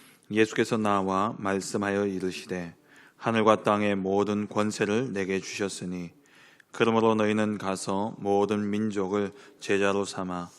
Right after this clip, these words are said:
아버지와 아들과 성령의 이름으로 세례를 베풀고, 내가 너희에게 분부한 모든 것을 가르쳐 지키게 하라.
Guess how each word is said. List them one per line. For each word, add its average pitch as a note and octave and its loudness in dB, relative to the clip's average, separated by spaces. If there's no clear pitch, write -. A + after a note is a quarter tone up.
아버지와 G#2+ 2
아들과 F#2+ -2
성령의 G#2+ 0
이름으로 G2 -2
세례를 G2+ -2
베풀고, F#2 -8
내가 G#2+ 6
너희에게 A2 6
분부한 G#2 0
모든 F#2 -2
것을 A2+ 0
가르쳐 G2 -4
지키게 - -6
하라. F2 -8